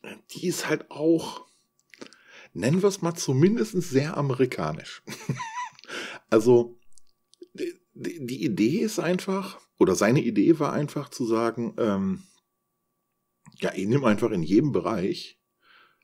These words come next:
ja, Mittelton, Hochton, Bassbereich und so weiter, dann nehme ich einfach Chassis, die so den Ruf haben, die besten zu sein, die es gibt. Und dann packe ich die zusammen in eine Kiste. Das muss ja irgendwie funktionieren. <laughs>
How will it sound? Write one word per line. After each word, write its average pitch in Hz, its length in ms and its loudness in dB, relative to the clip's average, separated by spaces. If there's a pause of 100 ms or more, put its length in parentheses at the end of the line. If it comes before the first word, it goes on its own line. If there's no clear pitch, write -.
(100)
ja, 98 100 -2
Mittelton, 117 580 4
Hochton, 107 480 4
Bassbereich 101 460 0
und 95 140 0
so 85 80 -4
weiter, 104 360 -2 (680)
dann 95 120 2
nehme 160 180 4
ich 143 60 0
einfach 127 240 -4
Chassis, - 540 -4
die 120 160 -2
so 120 160 4
den 98 180 2
Ruf 135 340 -2
haben, 127 480 -2 (800)
die 120 220 -2
besten 101 400 2
zu 113 200 -6
sein, 101 340 -2
die 98 100 0
es 87 100 -2
gibt. - 320 -10 (1800)
Und 101 120 6
dann 85 240 -2 (100)
packe 73 200 -2
ich - 80 -16
die 101 100 -6
zusammen 98 360 0
in - 40 -2
eine 101 220 2
Kiste. - 280 2
Das 65 120 0
muss 113 200 -4
ja - 80 -2
irgendwie 71 240 -8
funktionieren. - 580 -8 (180)
<laughs> - 480 -16